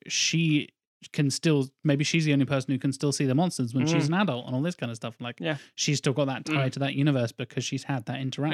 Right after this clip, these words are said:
Speaker 2: Maybe she's the
Speaker 1: And
Speaker 2: bridge. Who knows? Yeah.
Speaker 1: she's the bridge between the two worlds. And
Speaker 3: She's like, she's like the first ever exchange student from human world to monster world.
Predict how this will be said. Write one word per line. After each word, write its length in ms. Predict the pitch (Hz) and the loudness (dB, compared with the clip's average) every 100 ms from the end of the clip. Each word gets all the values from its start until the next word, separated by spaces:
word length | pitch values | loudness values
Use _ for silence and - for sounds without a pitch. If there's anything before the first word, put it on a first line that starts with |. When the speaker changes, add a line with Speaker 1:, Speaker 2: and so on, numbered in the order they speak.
| 127 | -2
Speaker 2:
Maybe 40 | |
she's 180 | 151 143 | -2 0
the 60 | 120 | 0
Speaker 1:
And 60 | |
Speaker 2:
bridge. 340 | 240 269 - - | 2 0 -2 -6
Who 120 | 175 | -4
knows? 320 | 220 170 135 | -2 -4 -4
Yeah. 140 | 180 | -4
Speaker 1:
she's 400 | 180 - 143 127 | -2 2 4 4
the 100 | - | 2
bridge 320 | 139 147 151 - | 2 4 2 0
between 280 | 139 143 | 0 2
the 80 | 131 | 2
two 180 | 123 147 | 0 2
worlds. 380 | 160 185 131 113 | 4 4 2 0
And 240 | 123 113 110 _ _ _ - | -4 -6 -10 _ _ _ -4
Speaker 3:
She's 220 | - 156 | 0 4
like, 260 | 170 151 - | 4 4 2
she's 160 | - 156 | 2 6
like 160 | 156 | 4
the 80 | 156 | 4
first 360 | 143 175 151 165 | 4 4 6 4
ever 200 | 139 143 | 4 4
exchange 480 | 139 - 151 147 143 | 4 4 4 2 2
student 360 | 135 123 123 | 0 0 -4
from 340 | 110 139 123 117 _ | -2 -2 -2 -6 _
human 300 | - 147 131 | -2 -2 2
world 220 | 127 123 | 2 2
to 60 | 135 | 0
monster 300 | 160 - - | 0 -2 -6
world. 240 | - - | -10 -16